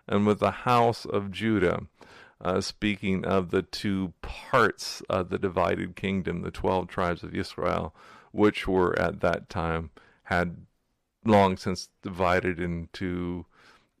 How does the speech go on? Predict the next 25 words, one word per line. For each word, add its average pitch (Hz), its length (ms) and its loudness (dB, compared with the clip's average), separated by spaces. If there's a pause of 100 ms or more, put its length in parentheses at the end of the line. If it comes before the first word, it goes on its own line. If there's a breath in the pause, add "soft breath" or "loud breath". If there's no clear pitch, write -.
um, 90 560 -2 (840 soft breath)
uh, 95 340 2
two 98 420 -2
kingdoms. 95 1000 -2
Um, 87 540 -4 (1300)
Israel, 95 580 2
the 87 100 0
northern 90 380 2
ten 92 280 0
ti-, 90 500 -2
tribes, 90 360 -2
and 90 200 -6
Judah, 90 600 2 (1000 soft breath)
uh, 92 240 2
being 87 720 -2
the 87 100 -2
tribe 90 420 2
of 90 120 -2
Judah 87 300 0
and 87 100 0
also 87 280 -4
the 90 60 -4
tribe 85 360 0
of 90 140 -12
Benjamin, 90 600 -4